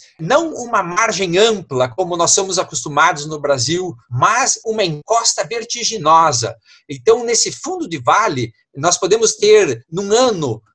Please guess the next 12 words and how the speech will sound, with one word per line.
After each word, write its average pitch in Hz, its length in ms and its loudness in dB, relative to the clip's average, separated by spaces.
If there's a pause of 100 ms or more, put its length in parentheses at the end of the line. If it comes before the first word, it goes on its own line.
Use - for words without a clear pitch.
né, 180 400 0
o 330 120 0
rio 226 260 -2
se - 160 -2
transforma 180 640 -2
numa 160 420 0
poderosa 190 640 2
torrenteira, 156 760 -2
como 151 200 -8
eles 135 160 -2
chamam 151 300 -2
lá, 156 280 2